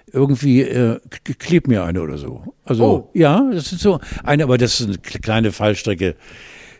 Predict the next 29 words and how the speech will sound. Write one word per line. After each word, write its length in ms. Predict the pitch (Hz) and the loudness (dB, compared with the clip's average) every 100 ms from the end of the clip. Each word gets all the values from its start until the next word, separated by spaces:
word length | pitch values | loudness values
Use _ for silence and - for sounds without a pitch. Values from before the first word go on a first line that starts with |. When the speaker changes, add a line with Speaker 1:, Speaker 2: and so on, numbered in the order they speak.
| _ | _
Speaker 1:
die 100 | 196 | -4
ich 100 | 110 | -2
dir 80 | 127 | 0
natürlich 400 | 92 85 87 - | -2 -2 -4 -6
einbauen 380 | - 78 76 80 | -8 -8 -10 -8
werde, 260 | 90 92 101 | -8 -6 -6
damit 260 | 80 78 | -8 -10
musst 200 | 80 - | -12 -10
du 20 | |
rechnen, 340 | 92 92 - 85 | -4 -4 -4 -8
aber 400 | 85 85 80 101 | -8 -8 -8 -10
ich 140 | - - | -10 -6
glaub, 200 | 208 170 | -4 -2
du 120 | 139 | -4
hast 160 | 104 131 | -2 -4
eine 60 | |
fröhliche 280 | - 85 82 | -6 -8 -10
Zeit. 160 | - - - | -12 -18 -14
Speaker 2:
Ich 120 | 151 | -10
denke, 240 | 175 156 | -8 -8
die 140 | 165 160 | -6 -6
anderthalb 360 | 143 151 156 | -6 -6 -8
Sätze, 300 | 123 127 - | -10 -12 -10
die 100 | 160 | -10
du 100 | 147 147 | -8 -8
mir 100 | 143 | -6
gerade 220 | 127 123 | -6 -6
beigebracht 400 | 117 117 127 120 | -8 -8 -10 -8
hast, 200 | - 233 | -2 -2